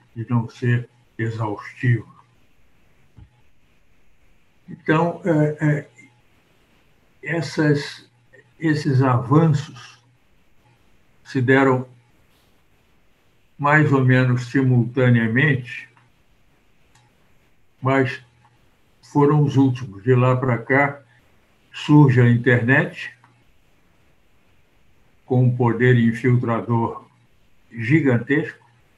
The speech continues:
exatamente em cima dos meios de comunicação, por intermédio não só do noticiário propriamente, como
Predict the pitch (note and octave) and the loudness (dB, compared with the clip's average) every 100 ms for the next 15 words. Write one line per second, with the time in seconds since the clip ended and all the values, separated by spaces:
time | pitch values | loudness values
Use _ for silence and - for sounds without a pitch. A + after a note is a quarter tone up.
0 | _ _ _ _ _ _ _ _ _ _ | _ _ _ _ _ _ _ _ _ _
1 | _ _ _ _ _ _ _ B2 G#2+ B2+ | _ _ _ _ _ _ _ -8 -2 2
2 | B2+ B2 A#2 A#2 A#2 - B2+ B2 - - | 2 0 0 2 0 0 0 0 0 -4
3 | D#3 C3+ G#2+ G#2 - _ _ _ _ _ | 0 0 -2 -4 -16 _ _ _ _ _
4 | _ _ _ _ - _ _ - A#2+ A#2 | _ _ _ _ -20 _ _ -12 -6 -4
5 | G#2 A#2+ B2 A#2+ G#2+ A2 - A2+ A2+ A2 | -2 2 4 4 2 -6 -6 -4 -2 -4
6 | A2 A2 G2+ - A2 G#2 - _ _ _ | -4 -6 -6 -10 -8 -8 -12 _ _ _
7 | _ _ _ - _ _ _ _ _ _ | _ _ _ -20 _ _ _ _ _ _
8 | _ _ _ _ _ _ _ B2 A#2 A#2 | _ _ _ _ _ _ _ -2 0 0
9 | B2 A2+ A2+ A2 A2 B2 B2+ B2 - C3 | 0 0 0 0 0 2 2 0 0 0
10 | B2+ A#2+ A2+ A2 - B2 A2+ G#2+ - A2+ | 2 0 -2 -4 -6 -4 -4 -4 -8 -8
11 | A2+ - G#2 G2+ G2 G2 - - B2+ B2 | -8 -6 -8 -8 -12 -16 -18 -6 0 0
12 | G#2+ | 0